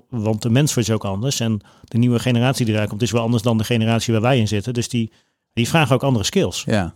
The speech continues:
Speaker 1: En, eh, vroeger was het normaal om de telefoon te pakken. Tegenwoordig is het normaal om een appje te sturen. En, eh, binnenkort wordt het normaal om, eh, i-, iets anders te sturen of, of om weer op een, op een andere manier contact te hebben. Dus de, ehm,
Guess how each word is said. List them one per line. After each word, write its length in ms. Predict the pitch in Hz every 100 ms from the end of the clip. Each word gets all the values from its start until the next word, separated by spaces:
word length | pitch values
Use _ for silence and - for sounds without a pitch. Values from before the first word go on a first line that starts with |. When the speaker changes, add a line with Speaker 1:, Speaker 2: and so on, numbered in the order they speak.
| - _ _
Speaker 1:
En, 440 | - 117 117 110 123
eh, 60 | 127
vroeger 280 | - 139
was 100 | 127
het 100 | 117
normaal 260 | 117 120 117
om 80 | 110
de 60 |
telefoon 380 | 104 117 104 131
te 100 | 127
pakken. 400 | - 95 92 151
Tegenwoordig 400 | - 113 113 123
is 80 | 110
het 120 | 101
normaal 340 | 113 113 110 113
om 120 | 107
een 180 | 104 131
appje 220 | 147 120
te 80 | -
sturen. 460 | - 98 107 170 _ _ _ - _ _ _ _ _
En, 320 | - 107 107
eh, 300 | 123 117 113 117
binnenkort 420 | 117 113 127 107
wordt 160 | 117
het 80 | 113
normaal 420 | 113 117 113 117
om, 280 | 120 123 123
eh, 260 | 120 120 123
i-, 260 | 135 139 -
iets 200 | 127 135
anders 220 | 151 151
te 60 | 123
sturen 360 | - 120 120
of, 220 | 127 113 -
of 200 | 131 123
om 120 | 131
weer 100 | 131
op 120 | 139
een, 80 | 143
op 340 | 156 151 156
een 60 | 147
andere 180 | 165 160
manier 140 | 123
contact 320 | - 104 104 -
te 60 |
hebben. 200 | 98 98
Dus 200 | 117 - - - - _ _
de, 580 | 120 123 120 117 113 117
ehm, 440 | 120 110 110 107